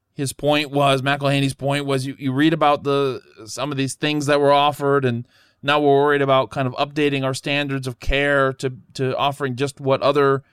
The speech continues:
hospitals offer, and we're, we're losing something, he said. Again, fairly controversial thing today to, to even to have this discussion. Well,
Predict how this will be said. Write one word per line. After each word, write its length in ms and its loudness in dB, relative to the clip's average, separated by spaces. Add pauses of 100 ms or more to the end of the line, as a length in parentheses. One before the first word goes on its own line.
(260)
hospitals 560 0
offer, 500 2
and 120 0
we're, 160 -2
we're 160 2
losing 680 4
something, 520 -2
he 140 -6
said. 480 -14 (1080)
Again, 480 2 (360)
fairly 380 4
controversial 800 0
thing 440 -4
today 600 -6 (800)
to, 160 -10
to 200 -16
even 260 -6
to 100 -2
have 220 -4
this 160 -4
discussion. 760 -6 (1800)
Well, 300 -2